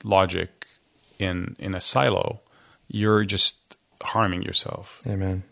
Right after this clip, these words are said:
Speaker 1: You, this, because this is how you end up not knowing anything. You just, you, you could get very good at knowing one thing, eh, but, but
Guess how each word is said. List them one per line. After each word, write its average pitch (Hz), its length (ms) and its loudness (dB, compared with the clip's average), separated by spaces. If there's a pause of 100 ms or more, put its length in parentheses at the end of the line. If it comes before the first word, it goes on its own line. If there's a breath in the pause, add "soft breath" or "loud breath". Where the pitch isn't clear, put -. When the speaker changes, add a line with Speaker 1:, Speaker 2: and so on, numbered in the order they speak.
Speaker 1:
You, 110 240 2
this, 113 220 0
because 113 560 2
this 113 180 -2
is 101 100 -2
how 101 120 4
you 98 180 2
end 98 220 2
up 92 300 0 (280)
not 98 280 0
knowing 92 500 0 (160)
anything. 98 500 -2 (240)
You 107 140 0
just, 98 280 -2 (380 loud breath)
you, 120 160 4
you 139 140 2
could 135 160 4
get 120 340 10 (320)
very 110 320 8
good 98 180 8
at 92 100 4
knowing 95 340 4
one 107 180 6
thing, - 420 -4 (300)
eh, - 160 -4
but, - 260 -4 (140)
but - 240 -6